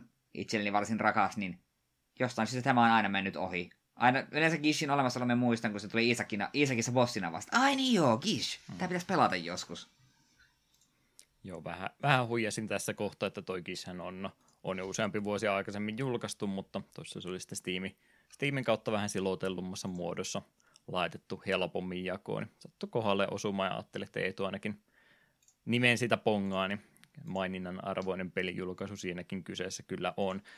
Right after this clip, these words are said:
Speaker 2: Taitaa niissä jossain hänen kokoelmapaketeissakin tuo peli löytyy, että kyseinen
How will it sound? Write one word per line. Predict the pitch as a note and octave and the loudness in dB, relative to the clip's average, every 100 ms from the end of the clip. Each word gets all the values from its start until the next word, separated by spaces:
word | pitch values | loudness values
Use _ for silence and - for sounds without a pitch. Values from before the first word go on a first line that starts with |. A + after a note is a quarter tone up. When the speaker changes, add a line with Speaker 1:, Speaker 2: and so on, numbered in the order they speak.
| - | -12
Speaker 2:
Taitaa | - A2+ A#2 | -8 0 0
niissä | G#2+ G#2 G2+ | 0 -2 -2
jossain | F#2 - F#2 F2 | -2 -2 -4 -4
hänen | F#2 F2+ - | -4 -6 -6
kokoelmapaketeissakin | - E2+ F2+ F2 F#2 E2+ F#2 G2 F2+ F#2 G2+ G2 - | -14 -6 -2 -2 -2 -6 -2 0 -2 -6 -8 -10 -8
tuo | G#2 | -8
peli | - G2 F2 | -2 0 0
löytyy, | F2 F2+ F#2 G2+ | -2 -4 -2 -4
että | - G#2+ _ _ _ _ _ _ _ | -4 -8 _ _ _ _ _ _ _
kyseinen | - - F2+ F2+ F2+ F2+ | -14 -6 -4 -4 -8 -10